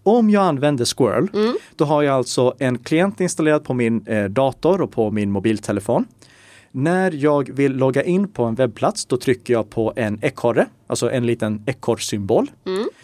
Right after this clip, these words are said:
Speaker 1: Då startar den här klienten på min, eh, dator eller på min mobiltelefon. Jag låser upp klienten med ett lösenord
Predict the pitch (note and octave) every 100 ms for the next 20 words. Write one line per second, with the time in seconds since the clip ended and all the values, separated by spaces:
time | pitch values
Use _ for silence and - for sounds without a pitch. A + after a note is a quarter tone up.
0 | - _ - B2 F3+ F3+ A3 - - F#3+
1 | B2+ - B2+ A#2 A#2 G#2 G#2+ G2 - -
2 | A#2 E3 F#3 A3+ A3 C3 G#2+ F#2+ G#2+ G#2
3 | F#2+ F#2+ G2 G2 A#2 G#2 - B2+ G#2 A2+
4 | G#2 G2 F#2+ F#2 - A2+ A2 C#3 B3 -
5 | - - - - C3+ B2+ B2 B2+ - A2
6 | F#3 - - E3 C3+ - F#3+ A#3+ _ -
7 | D3 D3+ - D3+ C#3 D3+ - C3+ F3